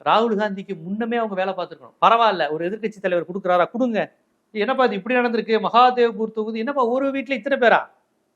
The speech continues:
இது எப்படி சாத்தியம்? சிங்கிள் பெட்ரூம்ல அறுபத்தி ஒன்பது பேரு இல்லையே, விசாரிங்க, நீக்குங்க, யாரு இதை கணக்கெடுத்தா, கொடுத்த அதிகாரி யாரு, நீக்குங்க, அவங்க வேலையை விட்டு நீக்குங்க, என்ன நடந்திருக்கு?" இப்படி தேர்தல் ஆணையம் செயல்பட்டு இருந்தா மகிழ்ச்சி.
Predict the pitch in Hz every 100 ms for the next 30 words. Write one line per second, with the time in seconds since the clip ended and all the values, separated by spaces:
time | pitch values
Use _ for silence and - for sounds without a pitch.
0 | _ _ _ 233 254 262 277 254 247 254
1 | 247 233 233 262 233 240 247 233 226 233
2 | 233 233 226 226 226 220 _ _ _ 208
3 | 233 240 202 226 254 233 226 226 _ _
4 | - 202 269 247 226 220 - - 190 240
5 | 277 247 214 208 233 226 208 214 220 226
6 | 254 208 240 254 226 208 202 202 _ -
7 | 254 262 240 220 196 226 247 226 214 208
8 | 208 196 247 233 220 220 214 196 180 208
9 | 185 220 226 226 214 202 185 196 196 190
10 | 180 226 175 208 214 170 -